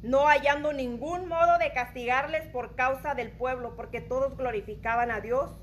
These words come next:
por lo que se había hecho. Un milagro, un milagro se hizo. Y todo el pueblo se enteró, se salvaron cinco mil almas,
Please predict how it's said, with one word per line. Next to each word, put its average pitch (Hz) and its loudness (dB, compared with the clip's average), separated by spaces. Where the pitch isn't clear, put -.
por 214 -6
lo 214 -6
que 214 -12
se 226 -8
había 214 -6
hecho. 214 -10
Un 320 -4
milagro, 349 -4
un 294 -4
milagro 254 -2
se 214 -12
hizo. - -14
Y 233 -10
todo 269 4
el 277 2
pueblo 269 2
se 269 -4
enteró, 247 -2
se 254 4
salvaron 254 2
cinco 214 -8
mil 233 -6
almas, 285 2